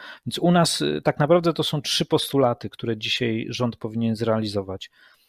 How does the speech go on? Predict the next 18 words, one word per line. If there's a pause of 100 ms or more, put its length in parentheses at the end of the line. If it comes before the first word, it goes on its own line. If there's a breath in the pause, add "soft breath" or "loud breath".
Po
pierwsze,
to
jest,
e,
w
tej
chwili
zaczynają
się
negocjacje
dotyczące
nowego
okresu
programowania
w
Unii
Europejskiej,